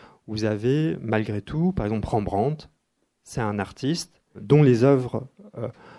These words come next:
sont vendues, euh, à un prix élevé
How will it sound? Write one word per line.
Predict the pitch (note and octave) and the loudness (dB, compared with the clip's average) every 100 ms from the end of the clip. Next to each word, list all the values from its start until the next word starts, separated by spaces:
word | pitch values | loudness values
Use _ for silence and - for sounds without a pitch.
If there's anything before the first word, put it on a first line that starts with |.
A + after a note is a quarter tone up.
| - - | -20 -14
sont | - C3 | -2 0
vendues, | G#2+ G#2 G2+ A#2+ D#3 E3 F#3 - - | 2 0 -2 -2 -2 -2 -6 -14 -14
euh, | B2+ G2+ - - - - - - - - | -10 -8 -8 -10 -12 -14 -14 -14 -14 -8
à | A#2+ | -2
un | G#2 | 0
prix | - D#3 | 2 4
élevé | B2 G#2+ A#2 E3+ | 4 4 2 2